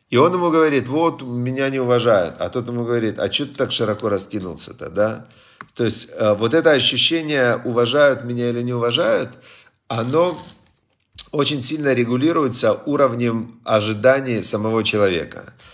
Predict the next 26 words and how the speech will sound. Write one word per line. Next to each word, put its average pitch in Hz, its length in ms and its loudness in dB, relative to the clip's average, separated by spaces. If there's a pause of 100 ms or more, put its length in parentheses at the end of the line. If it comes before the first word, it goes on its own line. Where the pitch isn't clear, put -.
(240)
Например, 113 400 2
если 143 240 2
человек 135 240 0
себя 120 240 2
ценит 120 420 -2
на 104 400 0
сто - 240 -2
баллов, 95 400 2
он 113 160 -4
считает, 110 460 2
что - 220 -4
я 113 220 2
сто 117 260 -2
по 110 120 -2
сто - 160 -8 (320)
шкале, 131 480 -2 (240)
и 101 100 -8
я 123 140 4
во 113 140 -4
всём 113 280 -2
прав. 87 320 0 (440)
А 104 100 0
другие 127 360 -2
люди 139 200 -2
ему 120 220 0
говорят: 117 580 2